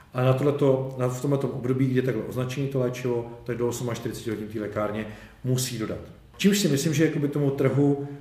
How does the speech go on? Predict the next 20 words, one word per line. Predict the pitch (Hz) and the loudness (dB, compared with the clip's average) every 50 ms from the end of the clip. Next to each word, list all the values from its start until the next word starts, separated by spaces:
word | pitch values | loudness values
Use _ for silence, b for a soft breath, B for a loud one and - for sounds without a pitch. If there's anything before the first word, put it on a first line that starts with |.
| B B - | B B -8
vlastně | 147 - - 147 | -8 -4 -2 -2
pomůžeme | 143 143 135 135 135 131 147 143 | 0 2 2 2 4 4 2 2
v | 139 - | 2 0
té | 139 | -2
stabilizaci. | 123 - 120 107 110 107 104 98 95 95 - - - - - - - - - | -4 -4 -4 -4 -2 -2 -2 -2 -4 -4 -6 -8 -12 -16 -20 -20 -20 -8 -2
A | 117 113 107 98 95 95 - - - - - - - - _ | 2 2 4 4 2 0 -2 -6 -10 -14 -16 -20 -20 -20 _
to | - 139 | -4 -2
jsou | - - 185 165 | 4 6 6 6
jakoby | 156 - 165 151 | 6 6 6 6
věci, | 139 139 139 139 | 6 4 4 2
které | - 147 147 | -2 -2 -2
jsou | 143 - - 139 | -2 -2 -2 -2
tam | 156 143 131 | 0 0 0
popsané | 139 131 135 - - 139 135 | 0 -2 -2 0 2 2 2
už | 135 139 139 135 | 2 0 -2 -4
teď | - 127 - - 135 131 | -6 -8 -6 -4 -2 -2
jako | 123 117 127 107 92 - - - | -2 -2 -2 -4 -6 -6 -8 -10
poměrně | - 110 113 123 120 131 123 | -8 -6 -4 -2 -2 0 0
hodně | 123 117 104 92 | 0 -2 -4 -6
precizně. | 87 92 92 - - 113 117 139 151 156 165 185 190 | -8 -8 -8 -8 -8 -6 -4 -4 -2 -2 -2 -4 -6